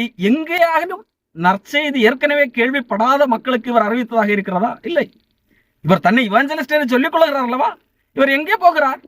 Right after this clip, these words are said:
ஏதோ ஒரு சர்ச்சுக்கு தான் போகிறார். அங்கே போய் சுவிசேஷம் அறிவிக்கிறாரா? அதுவும் இல்லை. கட்டுக்கதைகளை டி வி நியூஸ்களிலே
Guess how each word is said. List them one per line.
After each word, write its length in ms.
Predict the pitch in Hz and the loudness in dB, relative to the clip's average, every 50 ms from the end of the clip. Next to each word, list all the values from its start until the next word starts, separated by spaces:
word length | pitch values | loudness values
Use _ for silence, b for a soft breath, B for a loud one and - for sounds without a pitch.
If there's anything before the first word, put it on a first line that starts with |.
| _ _ _ _ | _ _ _ _
ஏதோ 240 | - 202 214 247 320 | 0 2 4 4 4
ஒரு 140 | 330 349 339 - | 4 2 2 0
சர்ச்சுக்கு 400 | 277 233 226 - - 330 339 320 | -2 -2 -2 -2 -8 -6 0 2
தான் 140 | 339 349 | 2 4
போகிறார். 380 | 330 330 320 302 294 254 - - _ _ _ _ _ _ _ _ _ _ _ _ _ _ _ _ _ _ _ _ _ _ _ _ _ _ _ _ _ _ _ _ _ - | 4 2 2 2 0 -2 -4 -10 _ _ _ _ _ _ _ _ _ _ _ _ _ _ _ _ _ _ _ _ _ _ _ _ _ _ _ _ _ _ _ _ _ -4
அங்கே 320 | 151 170 220 269 277 294 | 0 2 2 2 4 2
போய் 360 | 302 277 277 226 240 285 415 440 - _ _ _ _ _ _ _ _ _ _ _ - | 0 2 0 2 2 2 0 -2 -8 _ _ _ _ _ _ _ _ _ _ _ -6
சுவிசேஷம் 460 | 269 247 294 262 285 277 269 269 247 | -4 -4 0 0 2 2 2 2 0
அறிவிக்கிறாரா? 540 | 233 226 226 226 180 190 180 185 175 175 165 170 208 - _ _ _ _ _ _ _ _ _ _ _ _ _ _ | 0 0 0 -2 -2 0 2 2 4 4 2 2 -2 -6 _ _ _ _ _ _ _ _ _ _ _ _ _ _
அதுவும் 360 | 147 165 175 185 208 269 269 | -4 -2 0 2 2 4 4
இல்லை. 200 | 254 185 151 131 - _ _ _ _ _ _ _ _ _ _ _ _ _ _ _ _ _ _ _ _ _ - | 4 2 0 -4 -6 _ _ _ _ _ _ _ _ _ _ _ _ _ _ _ _ _ _ _ _ _ 0
கட்டுக்கதைகளை 800 | 233 233 - _ - 359 - _ 330 320 302 285 262 277 294 277 - _ | 0 0 0 _ -8 -12 -6 _ 0 2 2 2 0 0 -2 -2 -4 _
டி 200 | - - 196 262 294 | -12 0 2 2 2
வி 120 | 294 294 285 | 2 2 4
நியூஸ்களிலே 600 | 262 262 285 262 - - 262 247 247 240 254 254 | 4 4 2 0 -2 -2 -2 0 2 2 2 2